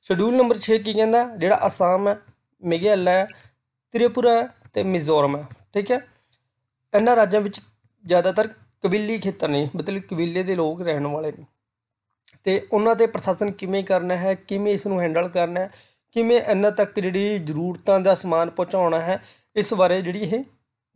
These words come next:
ਗੱਲਾਂ ਡਿਸਕਸ ਕੀਤੀ ਗਈਆਂ ਨੇ। ਤਾਂ ਸ਼ਡਿਊਲ ਨੰਬਰ ਛੇ ਵਿੱਚ ਯਾਦ ਰੱਖਿਓ। ਸਬ ਇੰਸਪੈਕਟਰ ਦੇ ਐਗਜ਼ਾਮ ਵਿੱਚ ਇਹ ਕੁਐਸਚਨ ਕਿਵੇਂ ਘੁਮਾ ਫਿਰਾ ਕੇ ਪੁੱਛਿਆ ਗਿਆ ਸੀ? ਦੇਖੋ, ਉਹਨਾਂ ਨੇ ਕੀ ਕੁਐਸਚਨ ਵਿੱਚ ਨਾਮ ਪੁ-, ਅ, ਪੁੱਟ ਕਰਤਾ, ਮੇਘਾਲਿਆ ਦਾ ਨਾਮ ਪੁੱਟ ਕਰਤਾ,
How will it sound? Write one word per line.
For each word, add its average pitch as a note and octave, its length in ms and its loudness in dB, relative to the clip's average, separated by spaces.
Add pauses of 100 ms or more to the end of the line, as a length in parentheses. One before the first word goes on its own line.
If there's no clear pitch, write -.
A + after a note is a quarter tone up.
ਗੱਲਾਂ E3+ 240 2
ਡਿਸਕਸ E3 380 -6
ਕੀਤੀ E3 320 -16
ਗਈਆਂ D#3+ 200 -20
ਨੇ। D3+ 140 -4 (260)
ਤਾਂ F#3+ 240 0 (720)
ਸ਼ਡਿਊਲ F#3+ 360 -4
ਨੰਬਰ F#3+ 280 -2
ਛੇ F3 220 -6
ਵਿੱਚ F3+ 260 -10
ਯਾਦ D3+ 200 2
ਰੱਖਿਓ। C#3+ 340 -14 (680)
ਸਬ F#3+ 160 6
ਇੰਸਪੈਕਟਰ G#3 380 0
ਦੇ G#3+ 100 0
ਐਗਜ਼ਾਮ G3 280 2
ਵਿੱਚ G3+ 160 -2
ਇਹ G#3 100 4
ਕੁਐਸਚਨ G#3 320 0
ਕਿਵੇਂ G#3 360 0
ਘੁਮਾ G#3+ 340 2
ਫਿਰਾ F#3+ 240 2
ਕੇ F3 100 -6
ਪੁੱਛਿਆ F3 320 -4
ਗਿਆ F#3 120 0
ਸੀ? G#3 120 -6
ਦੇਖੋ, G3+ 320 -4 (560)
ਉਹਨਾਂ G#3 240 4
ਨੇ A3 100 2
ਕੀ G#3 120 -2
ਕੁਐਸਚਨ G3+ 360 2
ਵਿੱਚ A3 380 -4 (160)
ਨਾਮ F3 300 2
ਪੁ-, G3 240 -4
ਅ, F#3+ 40 0
ਪੁੱਟ F#3 240 -4
ਕਰਤਾ, G3 420 0 (180)
ਮੇਘਾਲਿਆ E3+ 460 0
ਦਾ D#3 100 2
ਨਾਮ D#3+ 180 0
ਪੁੱਟ - 220 -10
ਕਰਤਾ, F3+ 320 0